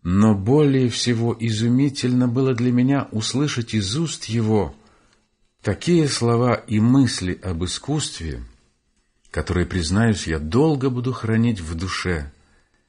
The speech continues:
и желал бы искренне, чтобы всякий мой собрат сделал то же. "Я ждал тебя, сын мой", — сказал он, когда я подошёл к его благословению.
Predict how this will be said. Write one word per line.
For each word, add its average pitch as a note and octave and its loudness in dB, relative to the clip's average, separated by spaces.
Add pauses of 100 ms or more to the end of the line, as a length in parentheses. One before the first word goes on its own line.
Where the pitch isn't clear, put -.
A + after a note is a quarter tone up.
(1160)
и G#2+ 4
желал G#2+ 4
бы A#2+ 2
искренне, F#2 -2
чтобы D2+ -8
всякий D3+ 0
мой B2 2
собрат G2+ -2
сделал E2 -4 (300)
то D#2 -2
же. C2 -10 (2000)
"Я A#2 2
ждал C#3+ 2
тебя, D2+ -4
сын D#2 -2
мой", — C#2+ -2
сказал E2 -6
он, F2 -2
когда D#2+ -4
я G2 -2
подошёл E2 -4
к - -12
его D#2+ -2
благословению. D2 -6